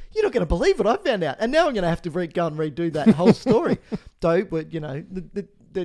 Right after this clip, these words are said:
Speaker 1: the, it's still interesting that it doesn't
Speaker 2: Yep.
Speaker 1: say ice cream, and I'm gonna stand, <laughs> stand by that, but only because I gotta save some face in this discussion. <laughs> But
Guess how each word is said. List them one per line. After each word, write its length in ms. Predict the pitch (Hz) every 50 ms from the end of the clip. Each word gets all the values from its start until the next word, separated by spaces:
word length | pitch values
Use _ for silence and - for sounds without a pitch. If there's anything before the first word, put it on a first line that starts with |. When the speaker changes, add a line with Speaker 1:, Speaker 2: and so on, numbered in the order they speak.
| 165 -
Speaker 1:
the, 160 | - 180 165 156 - -
it's 160 | 185 151 -
still 240 | - - 202 214 196
interesting 560 | 185 185 - - 170 147 - - 147 135 151 151
that 100 | 135 131
it 60 | 117
doesn't 120 | 135 131 110
Speaker 2:
Yep. 140 | 107 123
Speaker 1:
say 160 | - 143 131 123
ice 160 | 120 117 -
cream, 220 | - 135 117 113
and 80 | 120 113
I'm 200 | 113 113 110 120 _
gonna 160 | - 143 135 127
stand, 320 | - - - 131 131 - - - - -
<laughs> 140 | - _ _
stand 180 | - 175 151
by 80 | 135 139
that, 120 | 135 -
but 120 | - 165 156
only 200 | 147 131 131 127
because 320 | 110 131 - - - 139
I 60 | 151
gotta 160 | 127 135 131 123
save 400 | - - - - 165 143 123 -
some 360 | - - - 139 123 135 165
face 440 | - - - 131 - 165 151 - 160
in 120 | 160 220
this 180 | 233 147 135 -
discussion. 800 | 151 147 - - 143 139 - - - - 165 190 208 220 302 - - 139
<laughs> 240 | - - 262 - - - - - - _ - - - - _ _ - - _ - - - - - _ _ - - - - - - - - -
But 180 | 170 151 110